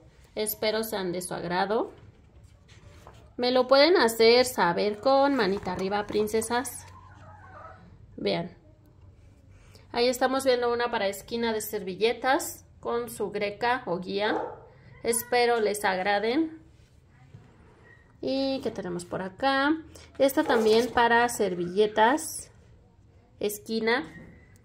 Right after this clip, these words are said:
Bien fácil, bien bonita de hacer. Se las dejo unos segundos por si quieren tomar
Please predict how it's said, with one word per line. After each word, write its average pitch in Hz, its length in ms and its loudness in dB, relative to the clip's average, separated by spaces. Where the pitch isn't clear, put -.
Bien 262 220 0
fácil, 226 460 2
bien 226 180 2
bonita 226 340 0
de 214 60 2
hacer. 233 340 0
Se 240 180 -4
las 202 320 -2
dejo 240 420 4
unos 247 280 0
segundos 220 480 0
por 262 160 2
si 262 140 -8
quieren 226 360 0
tomar 196 380 -4